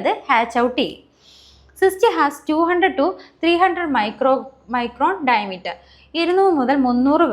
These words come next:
മൈക്രോൺ വരെ ഡയമീറ്റർ ഉണ്ടാവും ഈ സിസ്റ്റിന്. Depending upon strain, ഏത് സ്ട്രെയിൻ, സ്ട്രെയിനുള്ള Artemia ആണോ അത് വെച്ചിട്ട് അതിൻ്റെ എന്താണ് സിസ്റ്റിൻ്റെ ഡയമീറ്ററിൽ ഡിഫറൻസ് ഉണ്ടാവും.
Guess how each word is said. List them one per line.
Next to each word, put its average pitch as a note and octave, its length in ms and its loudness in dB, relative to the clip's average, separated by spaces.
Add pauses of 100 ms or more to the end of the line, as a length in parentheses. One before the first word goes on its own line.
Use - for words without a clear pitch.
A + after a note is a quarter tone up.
(120)
മൈക്രോൺ A#3+ 1000 0
വരെ A3 180 4 (140)
ഡയമീറ്റർ A#3+ 500 0
ഉണ്ടാവും G#3 340 2
ഈ - 100 0
സിസ്റ്റിന്. G#3 420 -6 (440)
Depending E4+ 420 2
upon A3 280 0
strain, A3 280 -2 (240)
ഏത് E4 280 2
സ്ട്രെയിൻ, B3+ 420 -2 (360)
സ്ട്രെയിനുള്ള C4 600 0 (120)
Artemia B3 460 -4
ആണോ G#3+ 160 -4 (400)
അത് F#4+ 180 0
വെച്ചിട്ട് A#3 340 -4
അതിൻ്റെ G#3 280 0 (440)
എന്താണ് G#3 380 0 (300)
സിസ്റ്റിൻ്റെ C4+ 500 -2
ഡയമീറ്ററിൽ G#3 540 -4 (100)
ഡിഫറൻസ് D4+ 400 0
ഉണ്ടാവും. - 260 -4